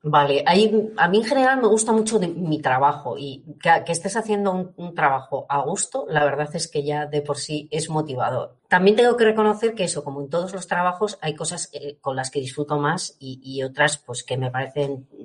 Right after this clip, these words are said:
tediosas o me parecen más aburridas, ¿no? A mí me encantaría, pues, bueno, que toda la parte de presupuestos, cobros,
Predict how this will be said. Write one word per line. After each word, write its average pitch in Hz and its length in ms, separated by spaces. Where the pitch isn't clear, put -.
tediosas 147 560
o 147 80
me 139 120
parecen 147 340
más 151 240
aburridas, 135 600
¿no? - 200
A 143 120
mí 160 60
me 165 80
encantaría, 160 580
pues, 147 160
bueno, 135 320
que - 100
toda 165 220
la 170 160
parte 170 360
de 160 160
presupuestos, 151 1000
cobros, 147 840